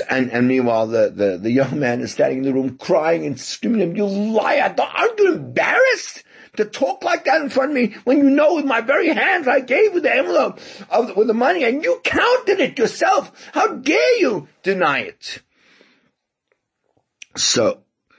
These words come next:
Rav Meisels says to the man, "Look, tell me something. You know, here's this poor, desperate man. <laughs>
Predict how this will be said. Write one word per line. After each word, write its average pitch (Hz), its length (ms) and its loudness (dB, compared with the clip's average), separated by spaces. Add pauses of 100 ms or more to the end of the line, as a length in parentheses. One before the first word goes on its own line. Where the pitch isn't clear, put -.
(280)
Rav 107 160 0
Meisels 127 680 0
says 131 400 0
to 107 220 0
the 101 120 2
man, 92 360 0 (220)
"Look, - 260 -2 (600)
tell 147 140 0
me 208 100 4
something. - 420 -6 (760)
You 117 100 0
know, 127 120 2
here's 147 260 2
this 131 140 -8
poor, 120 280 0
desperate 104 560 -4
man. 80 400 -8
<laughs> - 60 -16